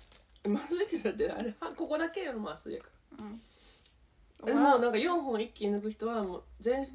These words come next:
Speaker 1: 全身麻酔なんかな。
Speaker 2: じゃあもう四本いくんや。
Speaker 1: 病院入院して抜く人とかも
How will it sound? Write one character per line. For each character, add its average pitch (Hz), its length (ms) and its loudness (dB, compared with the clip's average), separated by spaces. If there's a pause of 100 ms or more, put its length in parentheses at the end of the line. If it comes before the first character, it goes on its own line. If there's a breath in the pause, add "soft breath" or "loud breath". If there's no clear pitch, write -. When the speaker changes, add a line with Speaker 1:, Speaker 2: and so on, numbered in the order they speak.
(140)
Speaker 1:
全 254 160 -4
身 277 240 -8
麻 240 100 -6
酔 202 200 -8
な 151 100 -6
ん 131 80 -8
か - 80 -12
な。 143 160 -10 (140)
Speaker 2:
じ 277 80 -4
ゃ 285 40 0
あ 277 40 0
も 226 140 -2
う - 40 -2
四 262 100 -4
本 294 140 -10
い - 20 -12
く - 160 -16
ん 240 60 -4
や。 226 80 0
Speaker 1:
病 247 220 0
院 233 120 -2
入 247 260 -2
院 233 140 -2
し - 100 -12
て 170 120 -4
抜 165 260 -6
く 170 140 -6
人 165 120 -10
と 151 120 -12
か 143 100 -16
も - 60 -14